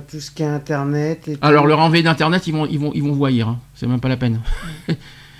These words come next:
Speaker 2: Ils vont, ils vont vous
Speaker 1: Ouais,
Speaker 2: haïr.
Speaker 1: mais il faudrait essayer de le, de les faire réduire, euh.
Speaker 2: Réduire, ok, ça c'est
Speaker 1: Ouais.
Speaker 2: une solution.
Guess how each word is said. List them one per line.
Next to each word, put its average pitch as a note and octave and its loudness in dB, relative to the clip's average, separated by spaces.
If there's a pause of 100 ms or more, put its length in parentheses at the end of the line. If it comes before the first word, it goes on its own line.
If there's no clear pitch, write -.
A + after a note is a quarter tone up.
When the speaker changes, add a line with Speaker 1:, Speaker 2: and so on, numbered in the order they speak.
(220)
Speaker 2:
Ils C#3+ 0
vont, D3 -2
ils D#3+ 2
vont E3 0
vous E3 -2 (120)
Speaker 1:
Ouais, E3 6
Speaker 2:
haïr. B3+ 10
Speaker 1:
mais C4 8
il G#3 2
faudrait A3 4
essayer A3+ 0
de G#3 -6
le, F#3 -2
de D#3 -8
les F#3 -2
faire G3 -2
réduire, F#3 -2
euh. D#3 0 (280)
Speaker 2:
Réduire, D3 4 (180)
ok, D#3+ -4 (100)
ça E3+ 0
c'est F3+ 0
Speaker 1:
Ouais. D3+ 2
Speaker 2:
une F3 4
solution. D#3 -2